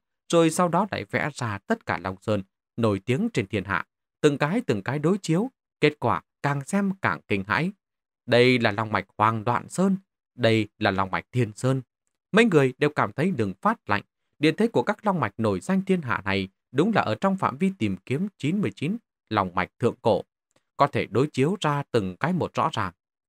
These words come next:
Trên tấm cổ ngọc, trong chín mươi chín long sơn có một cái lớn nhất, mênh mông nhất, ở ngay trung tâm,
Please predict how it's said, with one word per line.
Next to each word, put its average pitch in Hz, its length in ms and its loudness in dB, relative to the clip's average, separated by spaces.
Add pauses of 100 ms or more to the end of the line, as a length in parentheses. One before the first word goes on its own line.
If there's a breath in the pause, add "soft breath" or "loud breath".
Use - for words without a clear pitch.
(440)
Trên 117 260 0
tấm 156 320 -4
cổ 87 200 -2
ngọc, 95 220 0 (320)
trong 117 280 2
chín 175 220 -2
mươi 113 140 0
chín 170 200 -2
long 101 260 -2
sơn 104 220 0 (220)
có 233 100 2
một 190 220 0
cái 117 120 -2
lớn 156 240 -4
nhất, 233 180 -2 (200)
mênh 104 280 -2
mông 98 240 -2
nhất, 190 180 0 (240)
ở 131 140 4
ngay 117 140 -2
trung 113 240 -4
tâm, 120 200 -2